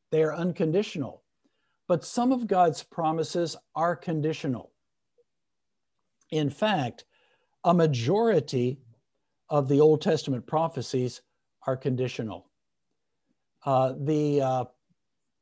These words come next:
the prophecies of Leviticus twenty-six, thirty-four to, uh, thirty to forty-five are an example. Almost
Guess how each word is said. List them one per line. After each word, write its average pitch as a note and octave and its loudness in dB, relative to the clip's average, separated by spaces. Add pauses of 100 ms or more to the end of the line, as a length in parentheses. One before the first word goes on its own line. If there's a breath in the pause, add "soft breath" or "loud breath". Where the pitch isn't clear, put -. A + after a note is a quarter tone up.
(260)
the D3+ 0
prophecies F3+ -2
of D#3 -2
Leviticus D3 -2
twenty-six, F3+ -4
thirty-four E3 0
to, C#3 -4 (180)
uh, B2+ -8
thirty F3 0
to C3 -10
forty-five E3+ -2 (400 soft breath)
are D3+ 0
an C#3 0
example. B2 -6 (1200)
Almost F#3+ 2